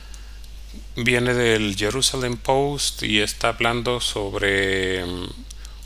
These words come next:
unas declaraciones que da el, el embajador de Ucrania en Israel, eh, Yevgen Kornichuk. En esencia, él quiere,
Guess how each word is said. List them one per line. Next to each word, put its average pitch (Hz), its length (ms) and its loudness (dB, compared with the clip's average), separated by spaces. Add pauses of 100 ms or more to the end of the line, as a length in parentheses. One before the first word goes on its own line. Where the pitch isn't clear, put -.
(100)
unas 127 180 -2
declaraciones 123 960 2
que - 200 0
da 110 200 2
el, 117 280 -2
el 104 180 -2
embajador 107 580 -2
de 123 80 0
Ucrania 123 520 2
en 117 100 0
Israel, 143 880 2
eh, 104 240 -2
Yevgen 123 400 0
Kornichuk. 127 640 -2 (1120)
En 117 320 2
esencia, 143 840 6
él 135 340 4
quiere, 135 840 4